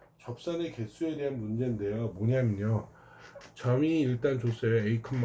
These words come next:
아, 번호를 얘기해야겠죠. 센 수학 몇 번이냐면 칠백사십팔 번입니다. 칠백사십팔 번, 점 A, 영이 있고요. 이 A, 영에서 곡선 Y 콜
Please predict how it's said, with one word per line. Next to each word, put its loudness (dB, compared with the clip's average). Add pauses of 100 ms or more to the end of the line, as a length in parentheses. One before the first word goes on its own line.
(180)
아, -2
번호를 2
얘기해야겠죠. -2
센 -6
수학 -4
몇 -6
번이냐면 -4
칠백사십팔 -4
번입니다. 0 (2250)
칠백사십팔 0
번, -2
점 -2
A, 0
영이 -2 (380)
있고요. 0 (320)
이 0
A, 2
영에서 0
곡선 2
Y 0
콜 6